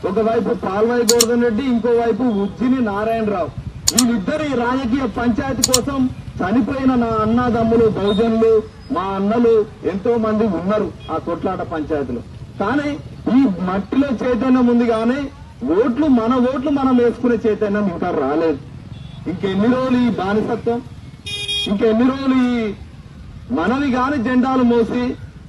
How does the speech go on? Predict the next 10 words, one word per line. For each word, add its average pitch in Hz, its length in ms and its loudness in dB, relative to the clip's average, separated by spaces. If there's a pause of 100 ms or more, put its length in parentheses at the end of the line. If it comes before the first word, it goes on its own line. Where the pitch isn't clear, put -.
(180)
అగ్రవర్ణ 247 500 2
పార్టీల 226 480 0
కింద 220 460 2 (420)
మనం 208 240 2
ఎందుకు 214 320 2
తాకట్టు 214 440 -2
పడాలి? 196 380 0 (580)
ఒక్కసారి 156 520 -2
ఆలోచన 165 440 -2
చేయండి. 131 500 2